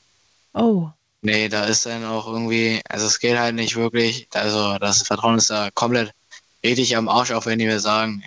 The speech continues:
Speaker 2: „Ja, du kannst mir vertrauen.“
Speaker 1: Mhm.
Speaker 2: Äh, aber, also ich würd schon sagen, das ist Einsamkeit, weil,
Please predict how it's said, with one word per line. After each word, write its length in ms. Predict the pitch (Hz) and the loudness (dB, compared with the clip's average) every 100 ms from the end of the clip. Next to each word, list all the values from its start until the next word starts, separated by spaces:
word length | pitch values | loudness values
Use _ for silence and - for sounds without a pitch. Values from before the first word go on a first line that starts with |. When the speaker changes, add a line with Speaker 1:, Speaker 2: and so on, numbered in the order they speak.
| 101 | -4
Speaker 2:
„Ja, 160 | 107 | 0
du 140 | 107 101 | 0 -2
kannst 280 | - 110 101 | -6 -2 -2
mir 60 | 107 | -4
vertrauen.“ 540 | 101 101 - 104 104 98 _ - - - - | -4 -4 0 0 0 -4 _ -12 -10 -10 -4
Speaker 1:
Mhm. 100 | 175 | 0
Speaker 2:
Äh, 300 | 107 110 170 - _ | 2 2 -2 -8 _
aber, 460 | - 107 110 110 98 - _ _ _ _ _ - | -6 0 2 2 0 -4 _ _ _ _ _ -2
also 220 | 113 117 | 0 2
ich 160 | 113 - | 0 0
würd 120 | 117 | 0
schon 200 | 120 107 | 2 2
sagen, 320 | 104 113 110 | 4 2 2
das 160 | 101 107 | -4 -2
ist 180 | - | -2
Einsamkeit, 680 | - 104 104 104 98 104 98 | 0 0 0 -2 -2 -2 -2
weil, 380 | 98 101 107 101 | 0 0 0 -4